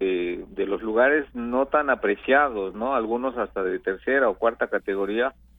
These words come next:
para volverse un fenómeno de la música pensante, de la salsa pensante. Se le denomina como el autor o creador de la salsa conciencia, de la salsa pensante, el poeta de la salsa,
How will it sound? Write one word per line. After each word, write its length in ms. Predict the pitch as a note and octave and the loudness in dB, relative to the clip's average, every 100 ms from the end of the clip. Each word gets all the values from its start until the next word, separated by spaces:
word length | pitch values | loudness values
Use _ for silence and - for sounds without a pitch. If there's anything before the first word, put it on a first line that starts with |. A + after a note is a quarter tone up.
| _ _ _ - - | _ _ _ -20 -2
para 180 | A2 A2+ | 2 4
volverse 580 | A2+ A2+ C3 D#3+ - F3 | 4 4 4 2 2 2
un 180 | E3 E3 | 2 0
fenómeno 840 | E3 D3 D#3 D#3 D#3 D#3 D#3 D3 | 2 2 0 0 2 4 4 4
de 120 | A#2 | 4
la 120 | A2 | 2
música 580 | A2+ C#3 - - C3+ - | 0 -4 -2 2 2 2
pensante, 640 | A2 G2 C3+ C3+ B2+ C3+ | -4 -2 -2 -2 0 2
de 100 | C3 | 2
la 180 | G#2 G2+ | 2 0
salsa 260 | B2+ B2+ B2+ | -2 -2 -4
pensante. 760 | - F#2 - B2+ B2+ C3 C3+ - _ _ _ | -4 -10 0 -2 0 -4 -4 -10 _ _ _
Se 100 | - | -4
le 100 | G#2 | 0
denomina 580 | G#2 G#2+ G#2+ G#2+ A#2 B2 | 0 0 -2 -4 -2 -2
como 360 | A#2 G2 F#2+ F#2+ | -2 -6 -4 -2
el 240 | F#2 F#2 | -2 0
autor 500 | F2+ F2+ F2+ - A#2+ | 0 0 0 4 4
o 120 | A#2+ | 4
creador 380 | G#2+ G2 G#2+ G#2+ | 2 2 2 2
de 80 | A2 | 0
la 200 | G2 F#2 | -2 0
salsa 280 | A2 G#2 G#2+ | -4 -2 -6
conciencia, 840 | - F#2+ - A2+ A2+ - A#2 A#2 G#2+ | -6 -12 -6 -4 -4 -4 -4 -4 -10
de 60 | F2+ | -4
la 140 | F2+ | -4
salsa 280 | G2 G#2+ G#2+ | -2 -4 -4
pensante, 760 | - F#2+ E2+ A2 A2 - G#2 - - _ _ | -8 -12 -2 -2 -2 -2 -2 -2 -20 _ _
el 160 | G#2 | -2
poeta 380 | - A2+ A2 - | 2 4 4 2
de 140 | G2+ F#2 | 0 0
la 140 | F#2 | 0
salsa, 500 | A#2 A2+ - G#2 G2+ | 0 0 -2 -6 -6